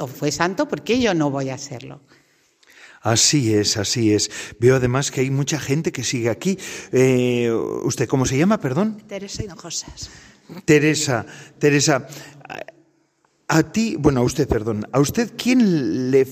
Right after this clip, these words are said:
Speaker 2: le infundió la devoción al santo?
Speaker 3: Pues mis padres.
Speaker 2: Sí, eran devotos de él.
Speaker 3: Mucho, mucho.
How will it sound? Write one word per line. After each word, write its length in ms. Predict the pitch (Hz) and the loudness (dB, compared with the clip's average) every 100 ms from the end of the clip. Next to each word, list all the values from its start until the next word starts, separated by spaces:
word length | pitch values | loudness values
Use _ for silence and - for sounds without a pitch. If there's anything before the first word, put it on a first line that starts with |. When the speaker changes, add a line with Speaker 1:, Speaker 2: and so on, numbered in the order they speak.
| - | -2
Speaker 2:
le 140 | 127 131 | 0 2
infundió 500 | 127 131 127 135 110 | 2 0 2 4 4
la 120 | 110 | 2
devoción 460 | 117 110 - 117 107 | 0 0 0 0 -2
al 120 | 107 | -2
santo? 540 | - 104 98 90 85 - _ - | -2 -2 -6 -8 -14 -18 _ -16
Speaker 3:
Pues 140 | 180 | -14
mis 180 | 156 135 | -12 -14
padres. 640 | 143 123 117 139 - - - - | -12 -12 -12 -12 -12 -14 -16 -8
Speaker 2:
Sí, 260 | - 240 226 | 2 6 6
eran 220 | 180 190 | 6 6
devotos 400 | 175 165 160 135 | 6 4 4 0
de 100 | 123 | -2
él. 60 | 101 | -8
Speaker 3:
Mucho, 640 | 202 95 190 151 156 175 _ - | -10 -12 -14 -12 -12 -12 _ -20
mucho. 500 | 151 170 - 143 139 | -14 -12 -12 -12 -12